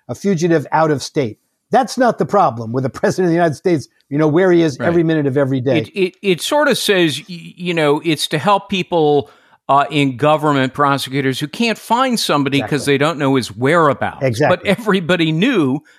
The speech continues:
Speaker 2: Trump's whereabouts.
Speaker 1: Exactly. I think also, though, that while they have in the past construed the term continuously to mean something <laughs> other than continuously, in other words, they just count the days. So if you're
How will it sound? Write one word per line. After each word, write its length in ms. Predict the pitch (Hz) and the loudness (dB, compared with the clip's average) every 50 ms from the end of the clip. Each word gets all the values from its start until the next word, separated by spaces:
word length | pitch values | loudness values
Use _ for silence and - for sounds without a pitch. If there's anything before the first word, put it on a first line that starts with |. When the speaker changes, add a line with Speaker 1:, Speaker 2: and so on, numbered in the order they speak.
| _ _ - | _ _ -14
Speaker 2:
Trump's 480 | - - 160 143 123 117 107 - - 156 | -6 -2 0 0 0 -2 -4 -8 -12 -6
whereabouts. 720 | 175 254 320 320 302 269 208 156 120 107 90 76 65 - 117 | -4 -4 -2 -2 0 0 -2 -2 -2 -2 -4 -4 -8 -10 -8
Speaker 1:
Exactly. 460 | 120 101 - 131 113 - - 101 104 - - _ _ - | -8 -6 -4 -6 -6 -6 -10 -18 -20 -20 -20 _ _ -2
I 200 | 175 190 262 269 | 0 2 2 0
think 260 | 269 - 226 185 156 | 0 0 -2 0 2
also, 400 | 226 254 269 214 - - 165 143 | 2 2 2 2 2 2 2 2
though, 340 | 143 143 139 139 135 135 _ _ _ - | 4 4 2 2 0 -4 _ _ _ -2
that 180 | - 143 147 147 | 0 0 0 2
while 180 | 156 160 160 151 | 2 2 2 4
they 140 | 160 160 | 2 2
have 180 | 151 170 151 120 | 2 0 0 0
in 100 | 165 156 | -2 -2
the 60 | 143 | -2
past 440 | 127 - 196 226 233 220 180 - - | -2 -2 0 2 2 2 0 -2 -4
construed 580 | - 156 139 - - - - 185 226 247 226 160 | -4 -4 -4 -4 -6 -6 -2 0 0 2 2 0
the 80 | 160 | -2
term 300 | 135 - 170 160 156 147 | -2 -2 -2 -2 -2 -2
continuously 920 | - - 139 131 - 220 240 240 208 165 139 - - 143 139 135 139 131 - _ _ _ _ _ _ | -4 -4 -6 -4 -2 -2 0 2 2 0 0 0 0 0 0 0 0 -2 -6 _ _ _ _ _ _
to 80 | - 147 | -4 -2
mean 220 | 156 170 170 156 | 0 2 2 2
something 420 | 131 - - 202 190 - 190 156 156 | 0 0 0 -2 0 2 0 -2 0
<laughs> 40 | - | 2
other 180 | 175 214 208 160 | 2 2 2 0
than 340 | - 151 165 160 156 131 - _ _ _ - | 0 2 2 2 2 0 -4 _ _ _ -4
continuously, 720 | - 143 - - 220 254 254 208 156 131 - 135 127 123 - | -2 -2 0 0 0 2 2 2 0 0 0 0 0 0 0
in 320 | - _ _ _ - 147 | -2 _ _ _ -4 -2
other 120 | 160 170 | 0 2
words, 240 | 160 160 156 - - _ _ - | 2 2 0 -2 -4 _ _ 0
they 120 | 170 214 | 0 0
just 240 | 208 208 208 160 - | 2 2 0 -2 0
count 200 | - 185 185 156 | -2 -2 0 0
the 60 | 170 | -2
days. 260 | 160 202 220 196 147 - | 0 2 2 2 2 0
So 120 | 160 143 | 0 -2
if 80 | 135 135 | 0 2
you're 360 | 190 208 208 202 190 - | 2 2 2 2 0 -2